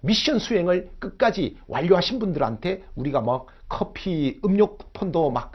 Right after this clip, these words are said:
쏘고 막 그렇습니다. 그래서 이제 여러분들이 부디 이 책을,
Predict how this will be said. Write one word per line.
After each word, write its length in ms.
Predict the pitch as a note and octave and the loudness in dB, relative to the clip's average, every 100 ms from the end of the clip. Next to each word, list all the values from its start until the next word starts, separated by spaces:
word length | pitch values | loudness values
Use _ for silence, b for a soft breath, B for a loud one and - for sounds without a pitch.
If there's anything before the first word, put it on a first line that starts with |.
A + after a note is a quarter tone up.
| - | -18
쏘고 380 | - - G#3 - | -8 0 0 0
막 160 | F#2+ - | -6 -10
그렇습니다. 680 | G#2+ - F3 C3 D2 - - | -10 -8 -8 -10 -12 -16 -12
그래서 220 | - B2 | -10 -6
이제 200 | C3+ C#3 B B C3+ | 0 0 B B -4
여러분들이 460 | C#3 B2+ B2 - | -2 -2 -6 -6
부디 320 | - F3+ A2+ - b b - | -4 -4 -4 -10 b b -2
이 180 | A3 G#3+ | -2 -2
책을, 500 | - F3+ F#3+ G#3 | -4 0 2 2